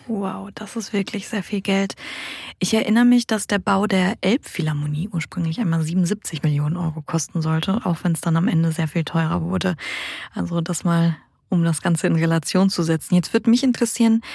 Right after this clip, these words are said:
natürlich, was in dem Bericht drinsteht, den ihr euch da besorgt habt.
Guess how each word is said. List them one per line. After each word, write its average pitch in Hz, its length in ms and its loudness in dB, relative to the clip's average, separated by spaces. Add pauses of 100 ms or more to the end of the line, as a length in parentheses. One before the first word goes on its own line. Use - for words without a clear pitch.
(800)
natürlich, 170 520 -2 (320)
was 143 220 -4
in 156 120 2
dem 165 160 4
Bericht 160 340 0
drinsteht, 165 760 0
den 143 140 2
ihr 131 120 0
euch 139 140 -2
da 147 100 -4
besorgt 139 540 -6
habt. - 340 -8